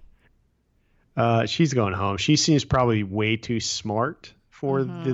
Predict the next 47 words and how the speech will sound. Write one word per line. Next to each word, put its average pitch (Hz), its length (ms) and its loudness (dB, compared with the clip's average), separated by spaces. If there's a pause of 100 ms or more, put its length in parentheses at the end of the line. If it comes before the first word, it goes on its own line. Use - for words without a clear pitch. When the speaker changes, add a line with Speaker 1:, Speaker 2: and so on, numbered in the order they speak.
(100)
Speaker 1:
the 131 120 0
entire 127 300 0
show. 131 260 -4
She 123 160 -4
seems 113 320 -4
way 113 320 4
too 120 260 2
balanced 107 560 0
and 104 100 -4
smart, 98 480 -2
and, 92 300 -6 (140)
and 95 100 -4
she 104 120 -4
seems 104 280 -4
to - 80 -8
be 95 80 0
helping 98 420 0
the 98 100 0
other 95 160 0
girls. 98 640 0
Um, 87 480 -4 (180)
I 107 120 0
like 113 300 2
her, 120 160 2
but 95 200 -4
I 98 160 -2
just, 95 260 -12
she's 92 220 -6
not 87 160 -6
meant 85 200 -10
for 87 120 -8
this 85 140 -8
show. 82 400 -6 (100)
Speaker 2:
I 180 80 -14
agree. 180 340 -14 (720)
Uh, 196 300 -8
Havana 208 460 -6
Nicole, 180 500 -10 (1000)
who 196 80 -10
went - 120 2
out 104 220 4
Speaker 1:
Um, 101 80 4
Speaker 2:
on 98 100 -2
a 190 60 -6
date 185 240 -6
with - 180 -10
Clay. - 640 -12